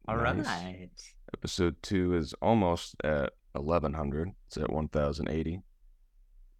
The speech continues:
Speaker 2: Uh, episode three is twenty-four views away from hitting the one thousand mark. Then all, the first three will be in the one K club.
Speaker 1: <laughs>
Speaker 2: And let's see.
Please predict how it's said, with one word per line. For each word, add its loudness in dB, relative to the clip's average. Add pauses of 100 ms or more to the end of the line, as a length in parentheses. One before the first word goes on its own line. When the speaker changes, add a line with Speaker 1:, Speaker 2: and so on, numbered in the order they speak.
(120)
Speaker 2:
Uh, -4
episode 0
three 2
is 0 (240)
twenty-four 0
views 0
away 2
from -10
hitting -4
the 0
one 2
thousand 0
mark. -2 (240)
Then -2
all, -6
the -2
first -2
three 0 (460)
will -10
be 0
in 2
the 2
one 2
K 0
club. -2 (960)
Speaker 1:
<laughs> -4 (400)
Speaker 2:
And 0
let's -4
see. -2